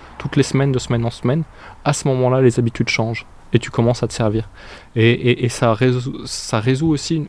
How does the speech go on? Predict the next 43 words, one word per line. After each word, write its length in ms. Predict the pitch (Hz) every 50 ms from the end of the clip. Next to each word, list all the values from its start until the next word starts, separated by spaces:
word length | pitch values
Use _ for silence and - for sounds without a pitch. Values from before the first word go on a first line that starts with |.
| -
une 120 | 135 127 120
partie 340 | - - 127 - - 165
de 60 | 156 143
la 60 | 123
problématique, 760 | - - 127 117 120 120 120 117 117 - - 143 139 - -
euh, 280 | 117 110 107 104 104 110 - -
des 180 | 123 117 113
associations 440 | 113 - - 127 - 123 - - 123
d'aide 160 | 120 117 117
alimentaire 480 | 110 113 113 117 113 110 - 147 156 156 - - - - - - -
qui, 120 | - 117
des 100 | 110 117
fois, 180 | - - 139 139
se 60 | -
retrouvent 440 | - 127 113 - - 131 135 139 127
avec, 400 | 110 101 107 110 113 120 - -
euh, 160 | 107 104 104 104 - - - - -
quatre 200 | - 135 127 -
cents 200 | - - 131 120
boîtes 240 | 117 123 135 135 127
de 80 | 120 117
raviolis, 580 | 104 117 110 107 - 123 120 127 131 139 135
euh, 280 | 123 110 107 101 101 101
périmées 420 | 98 - 120 113 113 113 117 120
dans 160 | 113 113 104
deux 140 | 107 110 110 107
jours 280 | 117 143 160 165 - - - - - - - - -
et 160 | 113 113 117
où, 280 | 117 120 131 147 147 139
euh, 840 | 120 117 107 107 104 104 107 107 104 101 101 101 104 104 104 101
finalement, 760 | 107 - - - 117 107 107 110 120 131 139 143 139 127 107 -
et 100 | 120 113
puis 160 | - - 131
la, 120 | 123 120
la 120 | - 123 120
f-, 240 | - - - -
la 140 | 143 127 117
fois 160 | - - 127
d'après, 320 | 117 117 113 - - 135 131
ils 80 | -
en 80 | 117 113
auront 220 | 110 104 - 110 101
pas. 240 | - 131 143 156